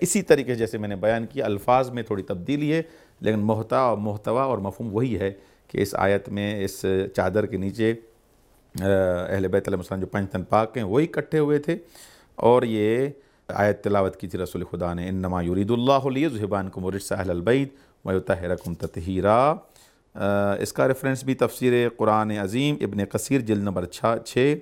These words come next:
صفحہ نمبر تھری سکسٹی سکس، تین سو چھیاسٹھ۔ اس کے علاوہ اور بھی کافی روایات ہیں، اہل سنت کے منابع میں آپ کو مل جائیں گی۔ خلاصہ بات کا یہ ہوا کہ یہ آیت تطہیر،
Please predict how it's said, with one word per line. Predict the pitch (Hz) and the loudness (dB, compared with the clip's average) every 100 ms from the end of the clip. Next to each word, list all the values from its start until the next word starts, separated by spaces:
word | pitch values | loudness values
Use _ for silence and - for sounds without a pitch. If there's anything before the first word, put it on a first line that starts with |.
| - - _ _ - | -8 -20 _ _ -4
صفحہ | - 113 120 | -2 2 2
نمبر | 123 120 120 | 2 0 -4
تھری | - 131 139 | -2 0 0
سکسٹی | - 131 - | -4 -6 -4
سکس، | 117 - 117 - | -4 -4 -6 -6
تین | 113 107 | -2 -2
سو | - | -2
چھیاسٹھ۔ | 101 90 87 85 - - _ _ - - - - _ _ _ _ _ _ | 0 0 -2 -6 -10 -20 _ _ -20 -20 -20 -20 _ _ _ _ _ _
اس | 165 - | 2 6
کے | 165 | 6
علاوہ | 160 160 | 6 6
اور | 147 175 | 4 2
بھی | 170 127 131 | 2 -2 -2
کافی | - 104 - 101 | -4 -4 -4 -6
روایات | 92 98 92 117 131 | -4 -2 -2 -2 -4
ہیں، | 131 151 _ _ _ _ | -6 -8 _ _ _ _
اہل | - 101 101 98 | -8 -4 -2 -2
سنت | 90 107 101 - | -4 -4 -4 -4
کے | 92 | -4
منابع | 90 92 90 90 | -2 -2 -2 -2
میں | 85 | -4
آپ | 80 | -6
کو | 85 | -4
مل | 87 107 | -2 0
جائیں | 123 123 | 0 0
گی۔ | 123 135 - _ - _ _ _ - | -4 -6 -10 _ -20 _ _ _ -14
خلاصہ | - - 135 143 147 131 95 87 | -12 6 8 8 4 -2 -2 -2
بات | 92 90 | -4 -4
کا | - | -6
یہ | 85 87 | -6 -6
ہوا | 82 82 80 87 _ _ - | -6 -6 -8 -12 _ _ -8
کہ | 123 | -2
یہ | 123 | 2
آیت | 117 113 104 | 4 2 2
تطہیر، | 104 95 101 110 135 | -2 -6 -6 -4 -4